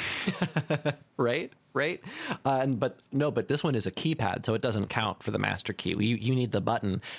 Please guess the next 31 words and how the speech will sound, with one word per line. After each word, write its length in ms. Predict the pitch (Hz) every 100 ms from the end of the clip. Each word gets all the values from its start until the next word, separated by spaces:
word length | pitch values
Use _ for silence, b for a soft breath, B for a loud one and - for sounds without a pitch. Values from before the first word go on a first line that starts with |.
| -
that 380 | 110 - - 117
doesn't 420 | 120 110 107 101 b b b
call 320 | - 143 131
itself 340 | 117 - 104 101
a 60 |
button 360 | 95 113 101 98
the 100 | 98
first 320 | - 104 -
time 260 | 120 104 113
that 140 | -
you 420 | 107 101 95 92 -
click 340 | - 110 - -
inspect, 540 | 104 87 - 110 95 98
and 80 |
it 80 | 92
just 220 | - 95
says, 260 | - 98 95
"Oh, 220 | 175 175 117
this 260 | 151 -
is 200 | 107 104
the 100 | 127
viewing 440 | 147 202 202 120 110
room 340 | 101 98 98
where 160 | 104 104
you 180 | 110 117
can 220 | 160 160
see 380 | - 208 156 104
everything 440 | 87 95 101 98
that 140 | 98
goes 260 | - 95 -
on." 280 | 101 -